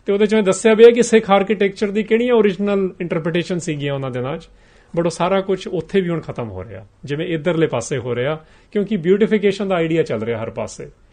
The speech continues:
ਤੁਹਾਡੇ ਐਵੀਡੈਂਸ ਖਤਮ ਹੋ ਜਾਂਦੇ ਨੇ। ਅਖੀਰ ਵਿੱਚ ਮੈਂ ਇਹੀ ਕਹਾਂਗਾ ਕਿ ਇਹ ਏਰੀਅਲ ਵਿਊ ਹੈਗਾ ਕਰਤਾਰਪੁਰ ਸਾਹਿਬ ਦਾ। ਹੁਣ ਸਿਰਫ ਗੱਲ ਹੁੰਦੀ ਹੈ ਲਾਂਘੇ ਦੀ ਤੇ ਗੁਰਦੁਆਰੇ ਦੀ। ਜਦ ਗੁਰੂ ਨਾਨਕ ਸਾਹਿਬ ਨੇ ਬਣਾਇਆ ਸੀ, ਨਾ ਇਹ ਗੁਰਦੁਆਰਾ ਸੀ ਤੇ ਨਾ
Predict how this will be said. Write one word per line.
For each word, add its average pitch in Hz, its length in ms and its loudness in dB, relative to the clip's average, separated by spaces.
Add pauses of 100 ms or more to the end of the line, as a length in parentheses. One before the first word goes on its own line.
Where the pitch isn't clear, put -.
(220)
ਤੁਹਾਡੇ 165 200 2
ਐਵੀਡੈਂਸ 190 440 2
ਖਤਮ 160 260 -2
ਹੋ 131 80 -4
ਜਾਂਦੇ 113 300 -4
ਨੇ। 120 200 -6 (840)
ਅਖੀਰ 208 300 2
ਵਿੱਚ 196 200 2
ਮੈਂ 190 120 0
ਇਹੀ 180 140 0
ਕਹਾਂਗਾ 160 400 0
ਕਿ 165 400 -4 (1120)
ਇਹ 220 220 6
ਏਰੀਅਲ 190 300 6
ਵਿਊ 175 240 0
ਹੈਗਾ 139 280 -6 (840)
ਕਰਤਾਰਪੁਰ 131 520 -2
ਸਾਹਿਬ 113 320 -6
ਦਾ। 117 140 -10 (380)
ਹੁਣ 220 160 4
ਸਿਰਫ 180 300 0
ਗੱਲ 143 220 -2
ਹੁੰਦੀ 139 380 -8
ਹੈ 147 120 -6
ਲਾਂਘੇ 143 440 -2
ਦੀ 151 180 -8
ਤੇ 156 120 -10
ਗੁਰਦੁਆਰੇ 107 460 -6
ਦੀ। 101 160 -16 (1500)
ਜਦ 143 160 0
ਗੁਰੂ 139 180 -6
ਨਾਨਕ 151 260 -2
ਸਾਹਿਬ 160 240 -2
ਨੇ 165 60 -4
ਬਣਾਇਆ 139 420 -4
ਸੀ, 151 180 -6
ਨਾ 131 300 -4
ਇਹ 147 60 -4
ਗੁਰਦੁਆਰਾ 120 420 -2
ਸੀ 156 220 -8
ਤੇ - 320 -14
ਨਾ 160 220 -6